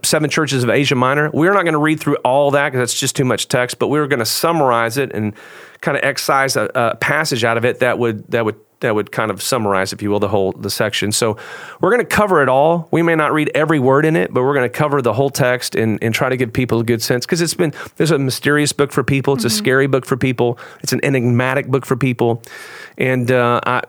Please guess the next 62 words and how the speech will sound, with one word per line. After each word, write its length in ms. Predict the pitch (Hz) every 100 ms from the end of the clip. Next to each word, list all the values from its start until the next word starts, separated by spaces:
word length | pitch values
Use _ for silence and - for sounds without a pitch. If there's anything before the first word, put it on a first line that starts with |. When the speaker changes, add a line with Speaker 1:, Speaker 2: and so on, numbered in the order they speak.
| _
Speaker 1:
I 140 | - 113
said 240 | - 131
this 140 | 113
earlier, 300 | 135 131 117
I'm 160 | 110 160
just 160 | 185 -
convinced 360 | 143 147 139
that 100 | 143
if 100 | 120
you 80 | 123
read 160 | 135 131
it 40 |
well, 160 | 104 123
it 60 | 110
gives 200 | 110 101
you 80 |
hope, 300 | 95 110 - - - _ - - -
uh, 380 | 113 110 107 104
and, 240 | 120 113
and, 240 | 113 110 104
and, 240 | 127 113 107
and 340 | 120 113 -
probably 320 | - 156 156 139
a 40 |
little 120 | 143
bit 140 | 135 127
of 80 |
a 60 | 107
kick 260 | - 151 135
in 60 |
the 80 | 98
pants 560 | - 123 135 - - - - - - - _
to, 420 | - 127 117 110
to 160 | - 120
live 260 | 113 127
faithfully 460 | 117 131 127 - 127
for 160 | 113 113
Jesus, 420 | 110 123 120 123
to 100 | 120
be 120 | 110
a 40 |
faithful 440 | 107 123 123 - 113
witness 320 | 123 117 135
to 100 | -
Jesus 440 | 117 117 123 123
in 60 | 117
a 60 | 104
world 300 | 117 120 113
that, 120 | 101 - - -
that 140 | - 90
wants 240 | 117 113
to 80 | -
press 340 | - 120 117 -
you 100 | 123
to 80 |
not 300 | 104 107 117
be. 260 | - 120 131 - - - -
Uh, 140 | 104
that's 200 | 110 123
the 100 | -
world 260 | 120 127 117
that 180 | 110